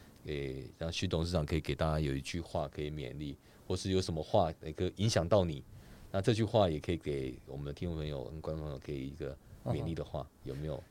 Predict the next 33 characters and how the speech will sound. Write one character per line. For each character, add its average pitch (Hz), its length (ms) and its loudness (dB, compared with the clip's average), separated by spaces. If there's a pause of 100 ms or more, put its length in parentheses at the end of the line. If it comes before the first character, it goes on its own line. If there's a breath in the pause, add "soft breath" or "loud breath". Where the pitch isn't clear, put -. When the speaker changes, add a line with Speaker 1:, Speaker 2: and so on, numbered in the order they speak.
(140)
Speaker 2:
其 - 180 0
实 165 240 -4
我 135 160 -2
们 131 180 0
在 143 220 2
经 147 320 0
营 113 220 -2
这 131 160 0
家 117 220 -4
观 120 200 -4
光 117 120 -4
工 117 220 -2
厂， 113 220 -4
Speaker 1:
嗯。 82 220 -2
Speaker 2:
其 127 100 -8
实 - 160 -10
有 - 180 -8
遇 127 140 -2
到 113 340 0
很 104 200 -8
多 110 160 -2
困 110 280 -10
难。 104 200 -12 (160)
Speaker 1:
哦。 107 280 4 (240)
Speaker 2:
对， 110 280 2 (120)
还 120 100 2
有 120 120 0
很 107 160 -8
多 120 160 2
学 110 260 -8
习。 - 380 -6 (160)
Speaker 1:
是。 73 320 -8 (300)
Speaker 2:
那 131 680 2